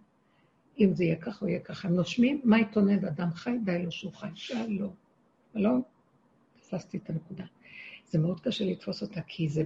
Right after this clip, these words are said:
בדם שלנו, הרצון להיות אלוקי, להיות גדול, להיות יכול, להגיע, לעשות וי, איזה סיפוק. סיפוק של השטן.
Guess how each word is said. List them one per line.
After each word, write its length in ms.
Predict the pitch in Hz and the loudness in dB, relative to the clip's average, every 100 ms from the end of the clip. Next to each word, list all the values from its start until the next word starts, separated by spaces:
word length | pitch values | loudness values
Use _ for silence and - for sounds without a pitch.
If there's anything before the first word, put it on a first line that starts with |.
| - | -2
בדם 440 | 202 - - 277 | -10 -8 -10 -8
שלנו, 460 | - - 320 247 165 | -8 -8 -4 -2 -2
הרצון 400 | - - - 175 | -4 -6 -4 -2
להיות 300 | 202 - - | 0 -2 -4
אלוקי, 460 | - - - - 262 _ - - - | -10 -10 -8 -8 -8 _ -18 -14 0
להיות 200 | 160 165 | 0 0
גדול, 460 | - - - - - _ _ _ _ | -6 -4 -4 -6 -18 _ _ _ _
להיות 260 | - - 165 | -4 -4 -6
יכול, 460 | - - - 262 - _ _ - | -8 -6 -6 -8 -10 _ _ -8
להגיע, 520 | - - 285 285 220 240 - _ _ _ _ - | -8 -2 0 0 0 -8 -16 _ _ _ _ -12
לעשות 360 | - 170 147 | -6 -6 -2
וי, 440 | 156 175 143 254 214 - | 2 4 4 2 -2 -2
איזה 540 | 220 208 240 - 240 | 0 0 -4 -8 -10
סיפוק. 1000 | - - 254 208 - 285 320 302 _ - _ _ _ _ _ _ _ _ _ _ _ _ _ _ _ _ _ _ _ | -10 -2 -2 -2 -6 -2 -2 -4 _ -20 _ _ _ _ _ _ _ _ _ _ _ _ _ _ _ _ _ _ _
סיפוק 320 | - 202 240 - | -14 -8 -8 -4
של 140 | 214 | -4
השטן. 560 | 165 - - 180 165 | -2 -6 -8 -4 -2